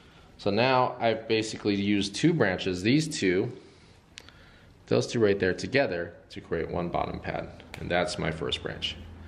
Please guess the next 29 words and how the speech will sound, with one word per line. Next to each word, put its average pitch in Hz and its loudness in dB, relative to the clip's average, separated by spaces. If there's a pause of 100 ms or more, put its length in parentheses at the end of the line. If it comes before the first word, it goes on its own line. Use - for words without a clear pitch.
(180)
the - -4
lowest 82 0
branch. - -10 (220)
So - 0
that's 120 4
how 139 4
I 120 6
made 113 0
my 98 2
first 107 -2
elimination. 95 0
It 82 0
was, 87 0
remember, 104 4
it 92 4
was 87 -2
this 110 2
branch 104 2
on 87 2
this 110 2
side 92 2
right 85 0
here. 113 2
It 87 0
was 87 -4
coming 120 -2
down 104 2
this 95 0
way. 64 0